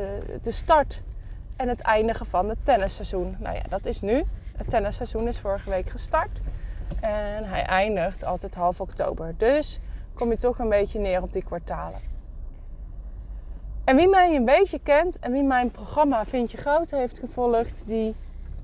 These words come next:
zal herkennen dat ik, dat je me vaak hoort zeggen over je ideale weekplanning.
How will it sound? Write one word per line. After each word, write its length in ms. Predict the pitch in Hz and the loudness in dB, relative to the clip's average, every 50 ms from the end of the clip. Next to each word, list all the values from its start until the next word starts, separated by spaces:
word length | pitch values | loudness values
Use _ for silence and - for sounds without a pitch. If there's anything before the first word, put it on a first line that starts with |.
| - - - - - - - - - | -12 -12 -10 -8 -6 -6 -6 -6 -8
zal 360 | - - - 302 311 330 294 | -8 2 6 8 8 8 8
herkennen 520 | 247 233 214 - - 285 285 285 269 254 220 | 6 2 2 2 2 2 2 2 0 0 -2
dat 120 | 233 214 - - | -4 -6 -6 -8
ik, 100 | - - - - - - | -6 -8 -8 -10 -10 -6
dat 200 | - 254 285 - | -4 -4 -4 -2
je 60 | - 330 | 0 0
me 140 | 262 226 | 0 0
vaak 340 | 220 - 240 240 247 269 269 | 2 2 4 4 4 4 2
hoort 360 | - - 226 214 220 226 - | 0 -4 -2 -2 -2 -2 -2
zeggen 420 | - - 190 208 - 214 208 214 226 - - - - - - - - - - - - - - - | -4 -4 -4 -2 -2 -2 -2 -2 -2 -6 -10 -12 -12 -12 -12 -12 -10 -12 -12 -10 -12 -12 -2 4
over 380 | 208 202 208 208 - 208 202 | 6 6 6 6 4 0 0
je 260 | 202 202 170 160 175 - - - - - - - - - - - - - - - - - - - - - - - - | 2 2 2 0 0 -2 -6 -8 -12 -12 -12 -12 -12 -10 -8 -10 -10 -10 -12 -12 -10 -8 -8 -6 -6 -8 -8 -8 -4
ideale 580 | - 196 220 202 208 196 175 165 170 190 220 233 | 0 0 2 2 2 4 4 4 4 4 4 4
weekplanning. 600 | 226 175 147 - - - 180 170 170 170 160 | 4 4 2 2 0 -2 -2 -2 -2 -4 -6